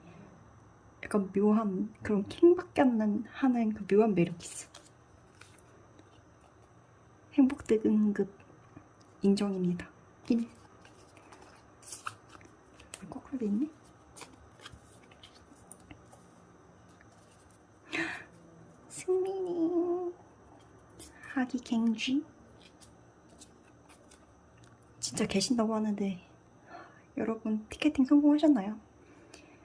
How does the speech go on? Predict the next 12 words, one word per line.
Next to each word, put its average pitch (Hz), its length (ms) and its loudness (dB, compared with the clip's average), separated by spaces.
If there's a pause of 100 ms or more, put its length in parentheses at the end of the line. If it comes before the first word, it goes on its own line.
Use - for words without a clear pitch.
(560)
저는 220 580 -2 (120)
늦덕이라 208 960 -2
내일 202 260 2
릴리해야 208 560 0
되는데 190 520 -4 (1040)
사실 269 280 -6
반쯤 196 340 -6
포기하고 240 340 -4
있어요. - 240 -10 (800)
그리고 214 240 -4 (280)
컴백한다고 294 600 6
하니까 226 460 -2